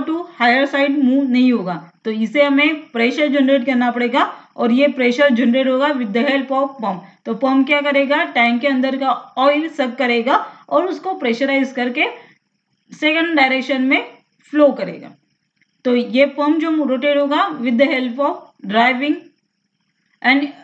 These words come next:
ये motor, मोटर से connected रहेगा और motor जैसे start होती है तो pump rotation start होगा और हमारा ऑयल lift होगा lower pressure to higher pressure। और ये प्रेशराइज ऑयल जो जाएगा हमारे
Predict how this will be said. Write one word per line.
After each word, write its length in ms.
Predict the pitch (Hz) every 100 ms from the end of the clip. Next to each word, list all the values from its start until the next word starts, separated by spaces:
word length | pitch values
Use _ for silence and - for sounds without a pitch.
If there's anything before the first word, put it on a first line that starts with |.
| _ -
ये 160 | 254 277
motor, 420 | 247 240 247 269
मोटर 460 | 269 262 262 285
से 160 | 294 302
connected 360 | 269 240 233 285
रहेगा 200 | 277 320
और 180 | 339
motor 340 | 269 226 262 277
जैसे 360 | 269 262 285 262
start 300 | - 247 269
होती 240 | - 302
है 60 | 370
तो 140 | 349
pump 340 | 285 247 247
rotation 420 | 254 254 247 254 233
start 280 | 254 240 247
होगा 280 | 269 494 - - - -
और 160 | 285 311
हमारा 320 | 311 311 320
ऑयल 380 | - 240 262 269
lift 380 | 233 254 277 311
होगा 280 | 285 320 359
lower 340 | 226 226 262 254
pressure 300 | 269 269 233
to 120 | 320 359 269
higher 260 | 262 226
pressure। 300 | 208 190 175 165 - _ _
और 200 | - 226
ये 200 | 226 247 277
प्रेशराइज 760 | 269 208 208 262 277 285 - - _ _ _ _ _ _ _
ऑयल 500 | 277 294 269 254 294 -
जो 160 | 208 277
जाएगा 380 | 262 247 254 269
हमारे 380 | 254 240 247